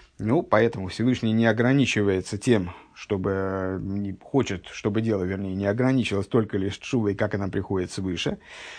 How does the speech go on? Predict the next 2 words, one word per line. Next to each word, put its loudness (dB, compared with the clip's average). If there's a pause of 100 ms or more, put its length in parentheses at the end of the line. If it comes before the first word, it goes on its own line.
(200)
Ему 6 (3750)
хочется, -2